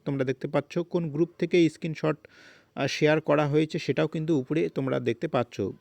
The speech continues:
বি অ্যান্ড বি Group of কলকাতা। তো ফ্রেন্ডস, এখানে তাদের মধ্যে যে কথোপকথন, যে গ্রুপের যে, আহ, এইচআর অর্থাৎ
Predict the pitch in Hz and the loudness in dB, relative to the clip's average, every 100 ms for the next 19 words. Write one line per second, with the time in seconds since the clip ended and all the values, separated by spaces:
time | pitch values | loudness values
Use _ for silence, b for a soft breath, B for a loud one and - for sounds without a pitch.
0 | _ 131 127 170 - 156 151 143 151 120 | _ -10 -6 -6 -4 -4 -2 -2 -2 -2
1 | 143 156 - 139 - 131 117 113 123 143 | -4 -2 -2 -2 0 -2 0 -2 -2 -6
2 | _ _ b b b b b b b 185 | _ _ b b b b b b b -4
3 | 190 233 - 165 156 226 190 185 143 156 | 2 2 2 -2 0 2 2 2 0 0
4 | 196 196 180 180 190 131 135 165 170 160 | 0 0 0 0 0 0 -2 -2 0 0
5 | 131 95 - b b b 123 117 160 156 | 0 -2 -6 b b b -14 -2 2 2
6 | - 127 139 170 185 180 147 147 143 156 | 0 -4 -2 0 0 0 0 0 2 -2
7 | b b b b - 127 - - 160 175 | b b b b -6 -4 -4 0 2 2
8 | 127 110 139 - 156 | 0 0 -4 -2 -2